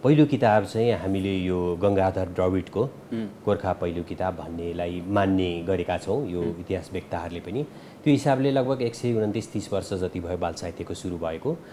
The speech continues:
Speaker 1: अनि त्यसपछि त्यो बेलामा चाहिँ बाल साहित्यलाई, अ, दुई किसिमले निर्धारण गर्न सकिन्थ्यो, अहिले पनि त्यही छ,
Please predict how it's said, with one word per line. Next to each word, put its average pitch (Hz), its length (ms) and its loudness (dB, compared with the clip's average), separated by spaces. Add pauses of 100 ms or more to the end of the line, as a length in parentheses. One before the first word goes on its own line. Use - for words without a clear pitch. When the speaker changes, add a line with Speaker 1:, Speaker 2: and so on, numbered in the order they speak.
(340)
Speaker 1:
अनि 127 300 6
त्यसपछि 143 800 6 (120)
त्यो 160 100 8
बेलामा 156 360 8
चाहिँ 104 580 2
बाल 110 180 4
साहित्यलाई, 120 680 2 (480)
अ, 95 240 0
दुई 143 180 8
किसिमले 123 460 4
निर्धारण 92 400 0
गर्न 90 180 -2
सकिन्थ्यो, 98 440 -4
अहिले 107 260 0
पनि 95 320 -2
त्यही 90 140 -2
छ, - 120 -6